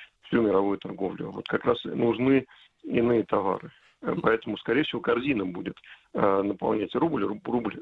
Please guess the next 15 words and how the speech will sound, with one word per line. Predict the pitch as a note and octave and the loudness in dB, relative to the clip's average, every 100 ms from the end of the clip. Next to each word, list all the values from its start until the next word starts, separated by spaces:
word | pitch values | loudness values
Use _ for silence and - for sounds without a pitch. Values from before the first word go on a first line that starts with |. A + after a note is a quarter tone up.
| D4 | -4
будет | - A2 | 0 0
обеспечен | A2+ A2 - - A#2 | 0 -2 -2 -2 -4
чем-то | - - | -4 -2
еще. | A2+ - - - - - - - _ - | -4 -6 -10 -10 -16 -16 -18 -20 _ -6
Куда | - - E3+ | -2 2 2
рубль | G3 C3+ C3 G#2 | 2 2 0 0
может | G#2 - - | 0 -2 -6
укрепиться? | - - - - - - | -8 -4 -6 -6 -18 -6
Вот | - - | -2 2
сейчас | E3+ D#3 | 0 0
дилеммы, | - A#2 F#2+ - - _ | 0 0 0 -2 -10 _
э, | E4 - G2 - | -4 2 2 2
перед | B2 C3+ - | -2 -2 0
нашим | A#2 A#2 G#2+ | 0 0 -4
Минфином. | G#2+ - G2+ F#2+ | -6 -6 -8 -8